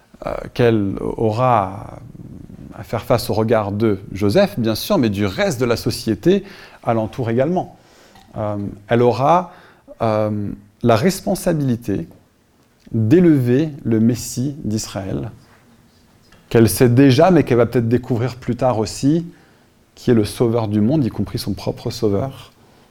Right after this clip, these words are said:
Elle a cette charge et cette responsabilité. Dieu vient la voir et elle sait qu'il va y avoir de la transformation qui est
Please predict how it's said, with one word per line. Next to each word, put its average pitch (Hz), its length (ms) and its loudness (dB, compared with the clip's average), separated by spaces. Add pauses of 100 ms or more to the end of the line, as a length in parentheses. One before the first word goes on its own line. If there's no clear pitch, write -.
(120)
Elle 117 120 0
a 110 60 2
cette 120 200 -2
charge 143 300 -4
et 120 40 -2
cette 113 200 -6
responsabilité. 107 880 -6 (920)
Dieu 139 600 4
vient 127 240 0
la 120 140 4
voir 147 320 2
et 131 60 2
elle 117 160 2
sait 196 300 -2
qu'il 135 220 0
va 135 80 0
y 131 60 2
avoir 127 200 2
de 117 60 -2
la 101 100 2
transformation 143 1040 -4 (440)
qui 117 380 2
est 143 160 2